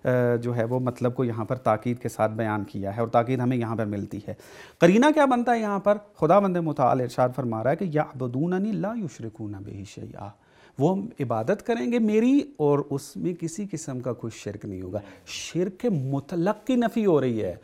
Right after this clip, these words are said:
شرک خفی بھی شامل ہے، جلی بھی شامل ہے اس کے اندر آ کر۔ لیکن ہم دیکھتے ہیں اس زمانے کے اندر درست ہے کہ اسلام پر عمل ہو رہا ہے، درست ہے کہ اسلام بہت سارے ممالک کے اندر جو ہے وہ اجرا ہو رہا ہے اپنی ایک خاص کیفیت میں، اگرچہ اسلام کے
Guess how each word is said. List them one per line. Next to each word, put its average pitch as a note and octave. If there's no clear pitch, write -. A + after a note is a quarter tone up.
شرک D#3+
خفی F3
بھی C#4+
شامل B3
ہے، C#4+
جلی G3
بھی E4
شامل A#3
ہے F#3
اس D#3+
کے D3
اندر A#2
آ G#2
کر۔ G2
لیکن C#3+
ہم D#3+
دیکھتے C#3+
ہیں F3
اس D3+
زمانے B2+
کے D#3
اندر A#2
درست B2
ہے B3
کہ C4
اسلام F3+
پر D#3+
عمل C3
ہو A2
رہا G2+
ہے، F#2+
درست E3
ہے B3
کہ B3
اسلام F#3+
بہت E3+
سارے E3+
ممالک D3+
کے D#3+
اندر C3+
جو B2+
ہے B2
وہ C3
اجرا C3+
ہو C3+
رہا B2+
ہے B2+
اپنی C3+
ایک C#3
خاص B2
کیفیت A#2+
میں، B2
اگرچہ A#2+
اسلام B2+
کے B2+